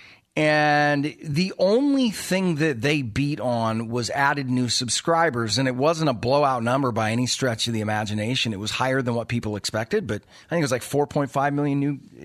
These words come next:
And I remember they lost a bunch the previous quarter. Anyway, it's pretty noisy. Um, but when you started digging into the quarter, and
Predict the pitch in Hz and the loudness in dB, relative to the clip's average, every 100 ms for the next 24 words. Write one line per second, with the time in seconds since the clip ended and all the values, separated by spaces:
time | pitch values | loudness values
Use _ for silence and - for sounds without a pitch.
0 | - 73 64 - - - _ - - - | -14 -12 -8 -8 -8 -16 _ -20 -10 0
1 | 196 190 196 175 156 143 151 165 - 151 | 2 4 4 2 0 2 2 2 0 -2
2 | 151 147 - 156 151 147 135 151 151 139 | -2 -2 -4 -2 0 0 0 0 0 -2
3 | - - 233 208 170 160 - 226 127 104 | -6 -6 0 2 2 -2 -2 0 0 -2
4 | 107 90 71 - - - - - 147 139 | -4 -6 -10 -16 -20 -20 -10 0 2 4
5 | 135 131 113 - - - 131 196 - - | 2 0 -4 -8 -20 -6 0 0 0 -10
6 | _ _ 170 208 208 202 185 175 - 277 | _ _ -2 2 2 0 0 0 0 2
7 | 330 151 185 214 165 139 160 131 117 - | 0 0 0 2 0 0 0 -2 -4 -2
8 | 190 - 65 - _ _ _ _ _ _ | -2 -2 -4 -12 _ _ _ _ _ _
9 | _ _ - - - - - _ - 175 | _ _ -20 -20 -20 -20 -20 _ 0 2
10 | 165 160 | 2 0